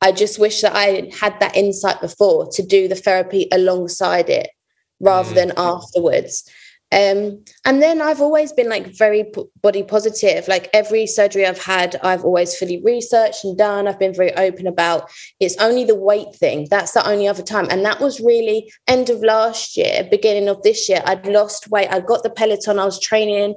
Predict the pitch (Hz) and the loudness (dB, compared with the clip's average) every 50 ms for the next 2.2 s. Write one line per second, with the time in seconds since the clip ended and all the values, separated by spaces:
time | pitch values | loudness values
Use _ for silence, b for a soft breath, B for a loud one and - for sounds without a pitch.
0 | B B B B - 202 208 202 226 214 - - - 220 208 208 208 202 208 202 | B B B B 0 2 2 2 2 0 -2 -2 0 0 2 2 2 0 -2 -4
1 | - 202 196 - - 208 202 202 196 196 196 196 196 196 - - - - 202 202 | -4 -8 -8 -2 0 0 2 2 2 0 0 0 -2 -2 -4 -4 -4 -2 -2 0
2 | 196 196 190 196 | -2 -2 -4 -8